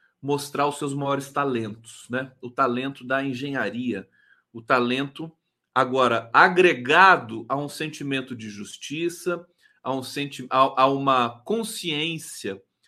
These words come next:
é, do que o mundo tá passando. Eu não sei se vocês sabem, mas a Dilma Rousseff,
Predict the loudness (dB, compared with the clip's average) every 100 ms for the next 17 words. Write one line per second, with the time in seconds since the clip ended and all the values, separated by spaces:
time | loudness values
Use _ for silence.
0 | _ _ -2 0 0 -2 -6 -4 -4 -4
1 | -6 -6 -6 -6 -8 -8 -6 -6 -8 -12
2 | _ _ -10 -6 -4 -6 -6 -6 -6 -2
3 | -4 -2 -4 -4 -4 -6 -6 -6 -6 -2
4 | -2 -4